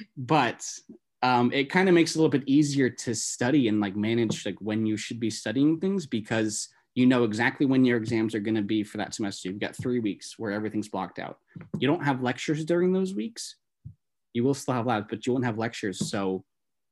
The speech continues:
Speaker 2: it's, it's just a little bit easier to kind of keep track of when you should be studying for stuff. So I would take, like, maybe two or three weeks before our exam weeks, I would start to go through the material pretty lightly. And then the week, two weeks before, I go through it harder. And then the week before,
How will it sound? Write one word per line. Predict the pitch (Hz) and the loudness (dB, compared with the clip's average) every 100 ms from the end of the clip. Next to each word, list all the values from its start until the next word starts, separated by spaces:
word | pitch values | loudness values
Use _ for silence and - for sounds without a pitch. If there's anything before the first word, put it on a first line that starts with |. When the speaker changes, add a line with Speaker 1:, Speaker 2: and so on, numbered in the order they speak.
| _ _ _ - - _ - | _ _ _ -20 -20 _ -4
Speaker 2:
it's, | 135 120 - | -2 -2 -4
it's | 135 127 | -4 -4
just | - 185 | -4 0
a | 185 | 2
little | 175 | 2
bit | 139 - | 2 2
easier | 127 147 120 | 2 4 2
to | 104 | 0
kind | 110 110 | -2 -2
of | 101 | -2
keep | - 117 | -6 -6
track | - 113 113 | -2 -2 -2
of | 98 107 | -6 -4
when | 107 | -2
you | 104 | -2
should | 101 101 | -4 -6
be | 95 | -6
studying | - - 107 98 | -6 -6 -4 -4
for | 95 - | -6 -12
stuff. | - 67 | -12 -10
So | - 107 | -4 0
I | 117 | 2
would | 127 120 117 - _ | 2 0 -4 -20 _
take, | - 117 110 | -4 -4 -2
like, | 104 101 | -8 -4
maybe | 110 104 104 101 | -4 -2 -2 -4
two | - 127 | -4 -2
or | 127 | 0
three | 120 123 | 0 0
weeks | 117 113 | 0 -4
before | - 117 - 113 110 107 104 - | -8 -10 -6 -2 0 -2 -4 -6
our | 110 | -4
exam | 101 101 110 | -4 -4 -2
weeks, | 98 92 - - _ _ _ - | -2 -4 -8 -16 _ _ _ -10
I | 101 | -6
would | 104 | -4
start | - 110 | -4 -4
to | 110 | -4
go | 110 | -8
through | 104 104 | -8 -6
the | |
material | 98 107 156 147 143 | -6 -2 2 2 2
pretty | 131 127 | 0 0
lightly. | 120 117 - 120 104 | 0 -2 0 0 0
And | 107 | 0
then | 98 | 0
the | 95 | -2
week, | 101 - | -4 -4
two | - 117 | -2 0
weeks | 107 | -2
before, | - 110 - 107 | -6 -10 -6 -4
I | 101 | -2
go | 104 | -4
through | 107 110 110 _ _ _ _ _ _ _ _ | -4 -6 -8 _ _ _ _ _ _ _ _
it | - | -8
harder. | 98 101 98 | -4 -2 -2
And | 92 | -2
then | |
the | 95 | -4
week | 95 | -8
before, | 90 - 101 95 | -12 -6 -6 -6